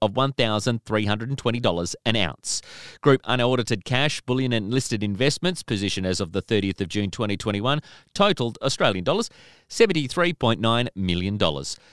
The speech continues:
The exceedance is primarily due to the grade of material processed being higher than forecast, and the strong twelve-month performance at Tom Ingley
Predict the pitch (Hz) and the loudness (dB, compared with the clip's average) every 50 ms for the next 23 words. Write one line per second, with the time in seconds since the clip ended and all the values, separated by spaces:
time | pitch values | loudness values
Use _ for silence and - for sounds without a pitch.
0 | - - - _ - 127 127 - - - 170 160 160 143 123 - - - 135 135 | -20 -20 -10 _ 0 0 0 2 2 2 4 4 4 2 0 -2 -4 -2 0 0
1 | 131 120 - - 139 127 127 131 151 165 156 135 113 107 92 - 113 113 110 101 | 0 -2 0 2 2 2 4 4 2 2 4 4 2 2 0 2 2 2 2 0
2 | - - 110 101 95 104 98 90 - 113 110 110 117 107 98 87 98 87 - 107 | 0 -2 -2 0 0 -2 -4 0 0 2 2 2 2 0 0 -2 -2 -4 -2 -2
3 | 101 98 95 92 - - 107 104 98 - 95 90 - - 95 95 90 85 - - | 0 0 -2 -2 -2 0 0 0 0 0 -4 -4 -2 -4 -4 -4 -4 -6 -4 -4
4 | 104 107 110 107 107 - - 110 110 110 104 - - 92 85 82 - - 82 73 | -2 -2 0 -2 -4 -4 -2 -2 -2 -2 -2 -4 -4 -4 -4 -4 -4 -6 -8 -8
5 | 71 71 - - 85 85 87 - - 123 113 107 101 - - - 117 120 120 107 | -8 -10 -8 -6 -4 -4 -4 -4 -2 -2 -2 -2 -2 -6 -2 0 2 2 2 0
6 | - - 107 107 110 - - - _ - 98 - - 160 156 123 - - - 92 | -2 -4 -2 -2 -2 -2 -4 -10 _ -8 -6 -2 -2 -2 -2 -2 -4 -4 -4 -6
7 | - _ - 90 95 107 113 113 131 170 180 | -6 _ -6 -4 -4 -2 -2 0 0 0 0